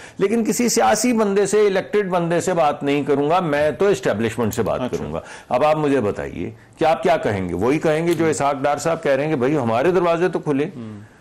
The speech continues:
Speaker 1: लेकिन जब ये हुकूमत में थे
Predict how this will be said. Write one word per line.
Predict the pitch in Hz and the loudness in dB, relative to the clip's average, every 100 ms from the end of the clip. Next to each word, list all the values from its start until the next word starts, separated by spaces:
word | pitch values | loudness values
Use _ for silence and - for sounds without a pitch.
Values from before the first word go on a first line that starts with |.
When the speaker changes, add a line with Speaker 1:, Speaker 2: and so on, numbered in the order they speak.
| - - - | -20 -18 -2
Speaker 1:
लेकिन | 120 170 214 233 226 | 0 2 2 2 2
जब | 151 185 185 165 - _ _ - _ - | 2 2 0 -4 -16 _ _ -20 _ -6
ये | 90 180 226 | 0 4 4
हुकूमत | 175 165 135 120 92 | 2 0 0 0 -4
में | 76 | -8
थे | - | -10